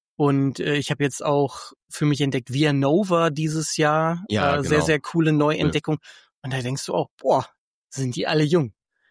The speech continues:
Speaker 1: Sieht das vielleicht auch wieder nur so aus, weil ich immer älter werde und dann, <laughs> ne,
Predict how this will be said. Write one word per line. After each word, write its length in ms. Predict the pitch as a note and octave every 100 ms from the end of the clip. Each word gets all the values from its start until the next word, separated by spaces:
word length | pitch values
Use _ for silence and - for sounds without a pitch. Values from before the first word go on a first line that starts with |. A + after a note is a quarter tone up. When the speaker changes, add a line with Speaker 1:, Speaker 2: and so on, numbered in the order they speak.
| _ _ -
Speaker 1:
Sieht 180 | C#3
das 140 | F3+ -
vielleicht 280 | D#3 D#3 D#3+
auch 180 | E3
wieder 160 | G3 E3+
nur 140 | E3
so 120 | D#3 C#3+
aus, 220 | G3 -
weil 100 | D3
ich 100 | D3
immer 140 | D3
älter 260 | C#3+ F3+ E3
werde 220 | E3 E3+
und 200 | E3 D#3
dann, 200 | D3+ D#3
<laughs> 680 | D3+ C#3 F#3 F3+ G#3+ E3 E3
ne, 160 | G3+